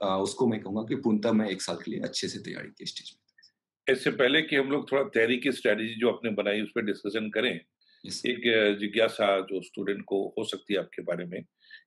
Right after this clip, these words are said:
Speaker 2: कि आप जो है गांव के वातावरण से आए हैं, Naturally आपका टेंथ के level पे तो आपका हिंदी medium ही रहा होगा, right? ठीक है।
Speaker 1: यस।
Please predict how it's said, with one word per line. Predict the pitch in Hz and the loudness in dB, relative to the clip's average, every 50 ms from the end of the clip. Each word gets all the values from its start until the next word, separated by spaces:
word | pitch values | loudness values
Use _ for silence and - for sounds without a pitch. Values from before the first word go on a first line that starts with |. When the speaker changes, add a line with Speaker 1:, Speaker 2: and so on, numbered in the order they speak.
| _ _ - | _ _ 0
Speaker 2:
कि | 110 107 110 - - - - - | 2 2 2 0 -2 -4 2 4
आप | 113 123 139 135 - 123 | 6 6 6 4 0 -4
जो | 113 113 107 98 | -2 0 2 2
है | 101 110 110 104 | 2 2 0 0
गांव | - 101 98 117 123 120 | 2 2 2 2 2 0
के | - - 120 120 120 120 - - - _ _ - 98 98 | 0 0 0 0 0 -2 -4 -8 -14 _ _ -6 0 0
वातावरण | 98 95 - 104 101 104 110 113 | 0 0 0 -2 0 0 -2 -2
से | 101 - 101 | -2 -4 -4
आए | 87 85 82 - - | -2 -2 -4 -6 -8
हैं, | - - - _ _ _ _ _ _ _ _ - | -10 -10 -10 _ _ _ _ _ _ _ _ -4
Naturally | 101 107 107 107 - 123 131 135 135 | -2 -2 0 0 0 2 2 2 4
आपका | - 107 104 - - - 110 | 4 4 2 2 2 0 0
टेंथ | 104 - - 120 117 120 113 | 0 0 -2 -2 0 0 -2
के | 120 - 117 | -2 -2 0
level | 104 104 104 104 113 107 | 2 2 2 2 2 0
पे | 104 113 101 | 0 0 -2
तो | 95 - 110 104 101 | 0 0 2 2 2
आपका | 95 - - 104 98 95 | 2 2 2 2 2 2
हिंदी | - - - - 107 107 110 | 2 -2 -6 -4 -4 -2 0
medium | 107 107 101 104 98 92 | 0 0 0 0 0 -2
ही | 98 | -2
रहा | 90 87 85 82 | -4 -4 -4 -4
होगा, | 78 - - - 90 - _ _ _ _ _ _ _ - 95 | -6 -6 -8 -10 -12 -12 _ _ _ _ _ _ _ -4 -2
right? | 98 104 104 104 - _ | -2 -2 -2 -4 -10 _
ठीक | - - - | -16 -10 -10
है। | - - - _ - | -10 -10 -10 _ -4
Speaker 1:
यस। | 107 104 - - - - | -4 -4 -4 -8 -14 -20